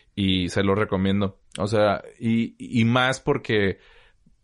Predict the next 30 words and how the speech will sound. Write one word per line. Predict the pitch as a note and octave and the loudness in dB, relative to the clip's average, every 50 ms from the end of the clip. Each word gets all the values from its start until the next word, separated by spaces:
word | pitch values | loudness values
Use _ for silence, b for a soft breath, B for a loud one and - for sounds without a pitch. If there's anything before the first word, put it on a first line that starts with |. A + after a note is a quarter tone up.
| _ _ _ _ | _ _ _ _
pues | - G#2+ G2+ | -4 -2 -2
no | A2 A#2 A#2+ | 0 0 0
sé, | - C3+ A#2+ A2 | 2 0 0 0
siento | - B2+ A#2 A#2 - | 0 -2 -2 -2 -4
que | - | -4
estamos | A2+ - A#2 B2 B2+ | -4 -2 -2 -2 -2
pasando | - A2+ - A2 A2 A#2+ A2+ | -4 -6 -4 -2 -2 -2 0
todos | - A#2+ A#2+ A#2 | 0 0 0 0
por | - A2+ | -2 -2
una | A2 A2+ A#2+ | -2 -2 -2
situación, | A2+ B2 A2 F#2 G2+ F#2+ - G#2+ A2 | -4 -4 -4 -4 -4 -4 -2 0 0
o | A2+ | 2
deberíamos | A2 G#2 G#2 G#2 A2 D3 F#3 E3+ B2 | 2 2 4 2 2 0 0 -4 -4
estar | - A#2+ A2+ G#2+ | -4 -4 -2 -2
pasando | C#3 - C3 A#2+ A#2 G#2 | -2 -2 -2 -2 -2 -2
todos | B2 A#2+ A#2 | -2 -2 -2
por | - - G#2+ | -2 -4 -4
esta | G#2 - A#2 | -2 -2 -4
situación | G#2+ G2+ - G2 - - G2 | -4 -4 -4 -6 -4 -2 -2
donde | G#2+ A2+ G#2+ | 0 0 -2
estamos | G2 - G#2+ A2 A#2 A2+ | -2 -2 -2 -2 -2 -2
encerrados | A#2 G2+ - G#2 - F#2+ F#2+ G2 G#2 A2+ A#2 - b b b b b b b | -2 -2 -2 -2 -2 0 2 2 2 2 0 -2 b b b b b b b
y | - A2 A2 G#2+ G#2 | -4 0 0 0 2
dices, | F#2+ G2 G2+ - A#2+ G#2+ G2 G2+ G2+ | 0 0 0 0 0 -2 0 0 0
"Ya | G#2+ G#2+ | 0 0
no | G#2 G2 | 0 0
tengo | A2 G#2 G2+ | 0 0 0
nada | G2 F#2+ G2 F#2+ | 0 0 -2 -2
que | - | -2
hacer", | F#2 - - A2+ A2 A2 - | -4 -2 0 0 0 0 -4